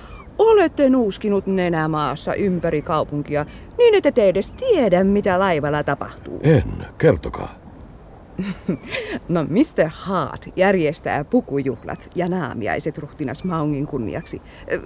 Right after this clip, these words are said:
Speaker 1: jonkinlainen kiitos isännälle kaikkien vieraiden puolesta.
Speaker 2: Ymmärrän, mutta miten täällä laivalla voi järjestää pukujuhlat?
Speaker 1: Jaa, mister Hartin merkillisiä päähänpistoja. Ei ole tarkoituskaan pukeutua luolamieheksi ja,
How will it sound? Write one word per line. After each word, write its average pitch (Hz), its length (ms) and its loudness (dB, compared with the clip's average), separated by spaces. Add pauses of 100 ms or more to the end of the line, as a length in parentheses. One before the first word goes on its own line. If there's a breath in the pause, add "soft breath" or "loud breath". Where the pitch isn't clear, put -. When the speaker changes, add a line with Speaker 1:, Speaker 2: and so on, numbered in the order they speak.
(160)
Speaker 1:
jonkinlainen 160 440 2
kiitos 240 460 0
isännälle 170 520 0
kaikkien 208 460 -2
vieraiden 185 400 -2
puolesta. - 460 -10 (480)
Speaker 2:
Ymmärrän, 69 840 2
mutta 113 580 4
miten 165 400 8
täällä 151 420 4
laivalla 98 540 4
voi 104 180 6
järjestää 110 420 4
pukujuhlat? 120 840 0
Speaker 1:
Jaa, 320 460 -2
mister 226 420 0
Hartin 214 420 2
merkillisiä 214 720 0
päähänpistoja. 208 540 -2 (680 loud breath)
Ei 139 160 2
ole 139 100 0
tarkoituskaan 135 840 -4
pukeutua 139 480 -2
luolamieheksi 147 1000 0
ja, 113 180 0